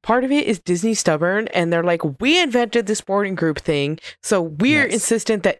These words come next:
Speaker 1: it works," even though it doesn't.
Speaker 2: Guess what, Disney?
Speaker 1: They
Speaker 2: Just be a damn theme park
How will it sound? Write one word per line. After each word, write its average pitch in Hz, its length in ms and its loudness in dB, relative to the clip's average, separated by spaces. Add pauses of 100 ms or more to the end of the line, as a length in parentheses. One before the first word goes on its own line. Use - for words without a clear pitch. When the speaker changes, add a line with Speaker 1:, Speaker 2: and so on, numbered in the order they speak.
Speaker 1:
it 208 180 -8
works," 165 540 -2 (640)
even 202 180 -2
though 185 140 0
it - 120 -8 (140)
doesn't. - 720 -6 (100)
Speaker 2:
Guess - 280 -8
what, 113 180 -8
Disney? 98 340 -6
Speaker 1:
They 78 160 -6 (240)
Speaker 2:
Just - 300 -10
be 123 140 -6
a 117 80 -8
damn 113 400 -8
theme 107 340 -8
park 139 500 -10